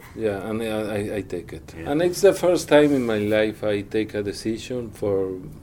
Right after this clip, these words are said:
Speaker 1: a better, uh, op-, economical option.
Speaker 2: Yeah.
Speaker 1: I don't regret,
Speaker 2: No.
Speaker 1: obviously.
Speaker 2: No, you gotta
Speaker 1: Yeah, and I'm, I love my
Speaker 2: take
Speaker 1: job.
Speaker 2: care of yourself
Speaker 1: Yeah.
Speaker 2: and
Speaker 1: But
Speaker 2: your
Speaker 1: it, but
Speaker 2: family.
Speaker 1: it's strange because it's the first time I take a decision in all my professional life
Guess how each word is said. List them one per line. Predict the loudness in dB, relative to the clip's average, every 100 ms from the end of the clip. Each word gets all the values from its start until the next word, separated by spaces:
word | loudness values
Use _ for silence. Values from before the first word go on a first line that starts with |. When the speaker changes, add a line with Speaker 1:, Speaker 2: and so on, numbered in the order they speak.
| -12
Speaker 1:
a | -10 -2
better, | 0 2 0 -4 -8 -16 -18 -18 -14 -14 -10
uh, | -8 -6 -6 -8 -6
op-, | -6 -6 -10
economical | -8 -6 -6 -6 -4 -4
option. | -4 -6 -8 -2
Speaker 2:
Yeah. | -2 -2 -8 -18 0
Speaker 1:
I | 2
don't | 2 2 0 0
regret, | -6 -4 0 0 -2 -8 -18 -16 -6
Speaker 2:
No. |
Speaker 1:
obviously. | -4 -2 0 -2 -2 -8
Speaker 2:
No, | -8 -4
you | -2 -2
gotta | 0 0 -2 -8 -16 -6
Speaker 1:
Yeah, | -4 -2 -4
and | -4
I'm, | -4
I | -6 -2 -2
love | 2 2 2
my | 2
Speaker 2:
take | 4
Speaker 1:
job. | 8 8
Speaker 2:
care | 8 6
of |
yourself | 2 0 4 4 4 -2
Speaker 1:
Yeah. |
Speaker 2:
and | 4
Speaker 1:
But | 6 6
Speaker 2:
your | 6
Speaker 1:
it, | 2 4
but | 4
Speaker 2:
family. | 4
Speaker 1:
it's | 0 -4
strange | -4 -2 -2 -4 -8
because | -8 -4 -4 -4
it's | -2 0 0
the | 0
first | 0 6 6 6
time | -2 0 0
I | -2
take | -2 -4 -2
a |
decision | -4 -4 -6 -8 -6 -4
in | -4 -4
all | 6 8 8
my | 6 0
professional | -2 -6 -4 -6 -6 -8 -4
life | -2 -2 -4